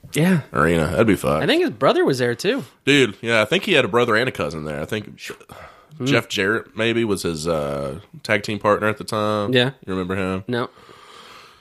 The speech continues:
Speaker 2: Double J, no big deal.
Speaker 1: Double J?
Speaker 2: Yeah.
Speaker 1: What about Tr-, Triple H? Hunter
Speaker 2: Ooh.
Speaker 1: Hearst Helmsley?
Speaker 2: Hunter Hearst, baby.
Speaker 1: That's not his real name.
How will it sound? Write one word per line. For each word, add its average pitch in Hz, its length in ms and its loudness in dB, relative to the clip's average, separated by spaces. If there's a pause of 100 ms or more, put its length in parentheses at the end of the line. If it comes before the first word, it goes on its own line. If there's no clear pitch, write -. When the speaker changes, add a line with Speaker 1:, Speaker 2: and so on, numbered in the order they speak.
(200)
Speaker 2:
Double 185 160 4
J, 160 320 4 (180)
no 165 80 -2
big 139 160 -2
deal. 131 260 4 (160)
Speaker 1:
Double 151 200 4
J? 151 340 4
Speaker 2:
Yeah. 123 200 2
Speaker 1:
What 113 80 4
about 131 300 2
Tr-, - 100 -16 (300)
Triple 151 380 2
H? - 380 0 (560)
Hunter 143 200 4
Speaker 2:
Ooh. - 20 0
Speaker 1:
Hearst 147 240 2
Helmsley? 151 360 0
Speaker 2:
Hunter 127 200 0
Hearst, 165 360 2
baby. 143 320 4
Speaker 1:
That's 160 200 -2
not 143 120 4
his 113 100 -6
real 117 120 -6
name. 107 260 -8